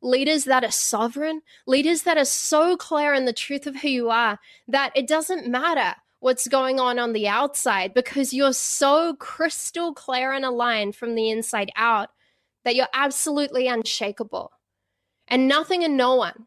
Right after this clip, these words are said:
can pull you out of your center because you're so deeply aligned. Aligned to what? Aligned to your purpose, aligned to your mission,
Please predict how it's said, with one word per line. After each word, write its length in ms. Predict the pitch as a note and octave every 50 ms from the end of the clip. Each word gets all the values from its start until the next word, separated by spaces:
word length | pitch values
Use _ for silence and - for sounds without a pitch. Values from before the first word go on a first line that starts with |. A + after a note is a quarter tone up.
| _ _ -
can 180 | - C4 C4
pull 240 | B3 - - C#4 C4+
you 160 | B3+ C#4 C#4+ - -
out 180 | B3+ B3+ B3
of 100 | A#3 G#3+
your 140 | G#3+ A3 A3+
center 680 | G#3+ - - A#3 A3 A3+ A3 - B3 - - G#3 - _ _ _ _ _ _ _ _ _ _ _ _ _ _ _ _ _ _ _ - - - - - - _ -
because 360 | B3+ B3 - C4+ C4 A3 G#3
you're 200 | G#3+ A#3+ B3+ C4
so 240 | - - C#4 B3 A#3
deeply 500 | - - A#3 A3+ G#3+ - - A3 A3 G#3+
aligned. 460 | G#3 G3 F#3+ G3 G3 F3+ E3+ E3+ - G#3
Aligned 300 | G3+ G#3+ A#3 A#3+ A#3+ -
to 100 | - G3
what? 400 | F3+ G#3+ A3 G#3+ F3+ F3+ - - _ _ _ _ _ _ -
Aligned 340 | A#3 A3+ A#3 B3+ C4 C4+ C4
to 140 | - - A#3+
your 180 | A3+ G#3+ G3+
purpose, 800 | - - - C4 C4 B3+ - A3 - - - - - - - - _ _ _ _ _ _ _ - - -
aligned 300 | - A#3 A3+ A#3+ B3+ B3
to 120 | - -
your 100 | C4+ B3
mission, 520 | A3+ G#3+ A3 B3 B3+ - - - - -